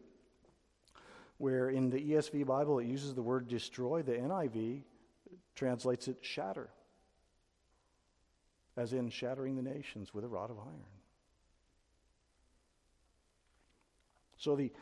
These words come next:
eschatological, or the end times fulfillment of verses twenty-one and twenty-two take place incrementally,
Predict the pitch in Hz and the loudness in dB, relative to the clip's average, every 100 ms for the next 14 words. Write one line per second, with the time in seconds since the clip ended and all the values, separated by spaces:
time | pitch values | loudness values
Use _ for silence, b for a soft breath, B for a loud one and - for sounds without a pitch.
0 | B - - 160 - 165 160 139 127 139 | B -8 0 0 6 8 8 6 6 4
1 | 147 214 185 127 113 127 151 170 170 151 | 2 2 2 2 2 2 2 4 6 6
2 | 151 - 139 123 143 139 165 151 127 139 | 4 2 -4 -2 2 4 4 2 2 0
3 | 135 - 147 147 131 131 151 143 135 151 | -2 -2 2 4 4 4 2 2 0 0
4 | 160 131 127 156 151 139 - 139 147 190 | 0 0 0 2 0 0 2 4 4 2
5 | - B B B - _ 165 175 196 160 | -4 B B B -20 _ 2 4 4 6
6 | 151 156 160 180 226 | 6 4 2 2 0